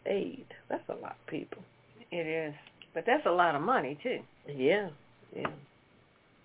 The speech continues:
Speaker 1: So, but it's only gonna last for two months. That's, that's
Speaker 2: Well, they said seeds. So if you
Speaker 1: Yeah,
Speaker 2: plant,
Speaker 1: so help,
Speaker 2: if
Speaker 1: yeah,
Speaker 2: you know.
Speaker 1: crops and stuff.
Speaker 2: Yeah, so maybe
Speaker 1: Uh-huh.
Speaker 2: it's a start.
Speaker 1: Mm-hmm.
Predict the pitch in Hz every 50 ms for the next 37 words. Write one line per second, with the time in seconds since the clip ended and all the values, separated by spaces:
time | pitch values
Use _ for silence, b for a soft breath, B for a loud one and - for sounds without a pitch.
0 | _ - - - - - 156 143 131 127 113 - 160 160 170 185 208 214 262 247
1 | 247 240 226 214 220 233 240 247 233 - 208 202 - - 240 220 220 240 262 226
2 | - - - - - - - - - - - 262 - - - - - - 220 208
3 | - - - 254 269 285 294 285 294 285 - 240 262 233 - - - 254 269 277
4 | 240 175 151 190 - B B B B B B B B B _ _ - 214 196 190
5 | - 196 196 - - 190 185 196 196 196 269 262 247 233 233 240 247 220 214 -
6 | 233 226 240 247 226 214 214 - 196 226 240 214 196 202 208 214 208 185 160 156
7 | 160 170 196 185 180 - - - - 160 147 - - 151 143 139 147 151 196 190
8 | 180 180 170 180 - - - 180 180 202 196 196 - 147 143 143 139 135 135 131
9 | 139 143 135 135 139 139 - - - - - - 135 143 151 156 - - _ _
10 | _ _ _ _ _ _ _ _ _ _ _ _ _ - - 147 143 135 131 127
11 | 123 131 139 147 139 135